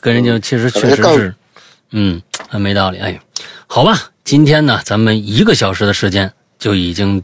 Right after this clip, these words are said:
Speaker 1: 到了。哎，很高兴今天大兵啊，来跟咱们讲了，今天算是讲了三个呀，还是四个呀？今天？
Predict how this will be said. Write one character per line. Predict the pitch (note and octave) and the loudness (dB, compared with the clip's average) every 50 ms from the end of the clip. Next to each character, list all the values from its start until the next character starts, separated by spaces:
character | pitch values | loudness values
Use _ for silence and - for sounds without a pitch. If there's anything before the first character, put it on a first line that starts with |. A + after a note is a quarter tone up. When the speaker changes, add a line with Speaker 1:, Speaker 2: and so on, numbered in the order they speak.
| _ - | _ -2
Speaker 1:
到 | - A#2 G2+ F#2+ | 0 0 0 0
了。 | F#2 F#2 - _ _ _ _ | -2 -4 -8 _ _ _ _
哎， | - - G#2 G2 F2+ F2 | -8 -4 -2 -2 -2 -2
很 | - - - F2+ F2+ | -6 -10 -10 -10 -6
高 | F2 G#2+ A#2 C3+ C3+ | -2 0 2 2 2
兴 | B2+ C3+ G#2+ F#2+ | 2 2 0 0
今 | F#2+ G2 F#2 | -2 -4 -4
天 | F2 F#2+ F#2 F#2 F#2 F#2 _ _ _ - - - - - _ _ _ | -4 -4 -4 -4 -6 -8 _ _ _ -20 -20 -20 -20 -20 _ _ _
大 | - G#2 F#2+ F2+ | -4 -2 -2 0
兵 | G2 G#2 G2+ G2+ - _ _ - | 0 0 -2 -2 -4 _ _ -10
啊， | - G#2 F#2 F2+ E2 D#2 - - | -6 -4 -2 -2 -4 -6 -10 -10
来 | - F#2 F2 F2+ F#2+ | -6 -4 -4 -4 -4
跟 | F2+ G2+ F#2+ F#2 F#2+ F#2+ F#2+ | -4 -4 -4 -2 -2 -2 -2
咱 | F2+ E2+ F2 F2 F#2 | -4 -4 -6 -4 -4
们 | F#2 F#2 F2+ F2+ F2 - _ _ _ - _ _ - | -4 -4 -4 -6 -8 -12 _ _ _ -20 _ _ -6
讲 | - - G2 F#2+ | -4 -2 -2 0
了， | G2 G2+ G#2 | 0 0 0
今 | - - B2+ | 2 2 2
天 | C3 C#3 | 2 2
算 | C3 - A3 F#3 C#3+ | 2 2 2 2 2
是 | B2+ - D3+ C3 B2 A#2 A2+ G#2 - _ - _ _ _ _ _ _ _ - | 2 2 2 2 2 2 2 0 -2 _ -20 _ _ _ _ _ _ _ -4
讲 | - B2+ B2+ | 0 2 4
了 | D3+ | 4
三 | E3+ - - C#4+ D4+ D4+ | 4 2 2 4 4 6
个 | C4+ G#3 | 6 4
呀， | D#3 A#2+ | 4 2
还 | G2 B2+ | 2 2
是 | C#3 C#3 | 2 2
四 | - - D#3 B2 | 2 2 2 2
个 | A2+ | 2
呀？ | G#2+ G2+ F2+ | 2 0 -2
今 | - - A2+ | -2 0 0
天？ | G2 G2+ G2+ F#2+ | 2 2 0 -2